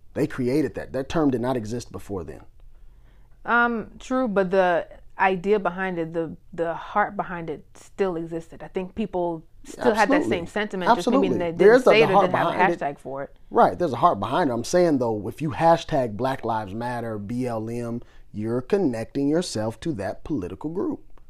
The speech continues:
Speaker 2: Yeah, well,
Speaker 1: Like,
Speaker 2: agree to disagree.
Speaker 1: if, if somebody's on there, you're gonna be like, "Oh, well," some, if I put hashtag Black Lives Matter, I'm like, "Oh, well, he supports Black Lives Matter."
Speaker 2: That's on you.
Speaker 1: Like, if I put
Speaker 2: <laughs>
Speaker 1: hashtag Donald Trump, people gonna think I support Donald Trump. If I put hashtag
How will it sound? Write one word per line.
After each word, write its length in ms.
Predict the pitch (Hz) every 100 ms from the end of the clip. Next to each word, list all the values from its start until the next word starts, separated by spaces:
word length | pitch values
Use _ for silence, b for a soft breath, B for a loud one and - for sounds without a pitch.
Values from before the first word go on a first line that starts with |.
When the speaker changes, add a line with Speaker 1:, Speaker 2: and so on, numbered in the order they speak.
| - 202
Speaker 2:
Yeah, 100 | 202
well, 240 | 202 196 196 -
Speaker 1:
Like, 120 | 170 175
Speaker 2:
agree 120 | 190
to 120 | -
disagree. 460 | 214 - 226 220 - - - - - - - - - -
Speaker 1:
if, 120 | 135 123
if 160 | 131
somebody's 400 | - 170 190 202
on 120 | 220 254
there, 100 | 196
you're 80 |
gonna 60 | 180
be 40 |
like, 120 | 170 131
"Oh, 220 | 202 190
well," 260 | 131 127 -
some, 220 | 180 156
if 140 | 127
I 100 | 139
put 160 | - -
hashtag 440 | 165 160 170 127
Black 220 | 135 151
Lives 220 | 147 143 135
Matter, 220 | 175 160
I'm 80 | 131
like, 100 | 123
"Oh, 100 | 107
well, 140 | 98
he 80 | 160
supports 360 | - - 120 104
Black 220 | 104 98
Lives 200 | 95 92
Matter." 240 | - - - - - - - - - 196
Speaker 2:
That's 280 | 202 247 427
on 160 | 370
you. 120 | 370 494
Speaker 1:
Like, 140 | 131
if 60 | 147
I 60 |
put 180 | 151 170
Speaker 2:
<laughs> 120 | 117
Speaker 1:
hashtag 460 | 156 - 185 160 143
Donald 260 | 175 175 165
Trump, 320 | 226 240 -
people 180 | 165 160
gonna 200 | 170 165
think 160 | 175
I 100 | 170
support 380 | 165 - 180 131
Donald 220 | 170 180 165
Trump. 260 | 208 107
If 60 | 98
I 40 |
put 120 | 131
hashtag 640 | 117 143 156 - 165 156